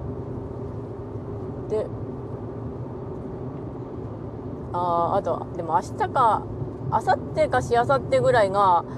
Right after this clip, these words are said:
温帯低気圧がこっちの石川に来るらしいから大丈夫かなってなるけど、まあ、なんとかなってほしい。で、明日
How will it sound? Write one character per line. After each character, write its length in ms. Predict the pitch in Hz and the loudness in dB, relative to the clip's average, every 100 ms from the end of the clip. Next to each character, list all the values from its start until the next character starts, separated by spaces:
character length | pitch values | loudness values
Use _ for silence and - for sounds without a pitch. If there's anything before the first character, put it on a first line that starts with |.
| - - - - - | -8 -8 -6 -6 2
温 180 | 247 | 2
帯 220 | 285 294 302 | 6 4 4
低 180 | 302 277 | 2 4
気 100 | 240 | 4
圧 320 | 202 139 196 | 2 -2 2
が 300 | 185 175 165 | 6 6 6
こ 120 | 185 - | 0 -4
っ 60 | |
ち 100 | 233 | -4
の 120 | 226 175 | -2 -2
石 160 | 175 | 0
川 160 | 269 269 | 0 0
に 100 | 262 | 0
来 80 | 269 | 2
る 100 | 226 | 4
ら 120 | 190 | 4
し 100 | 208 | 2
い 60 | |
か 80 | 175 | 2
ら 60 | 156 | 4
大 200 | 175 185 | 4 4
丈 100 | 240 | 4
夫 100 | 226 | 4
か 100 | 185 | 2
な 120 | 180 | 2
っ 60 | 156 | 0
て 60 | |
な 100 | 156 | -4
る 60 | 156 | -4
け 60 | |
ど、 100 | 147 | -4
ま 320 | 147 156 147 143 | -2 -2 -2 -4
あ、 40 | |
な 80 | 175 | -4
ん 80 | 190 | -4
と 80 | - | -4
か 120 | 151 - - 170 | -6 -6 -8 -6
な 80 | 165 | -4
っ 20 | |
て 120 | 156 | -4
ほ 80 | 160 | -6
し 100 | - | -6
い。 1160 | - 127 123 123 123 - - - - - - - | -6 -6 -6 -6 -6 -6 -6 -6 -6 -8 -6 0
で、 160 | 208 | 2
明 140 | 170 | 4
日 60 | 196 | 4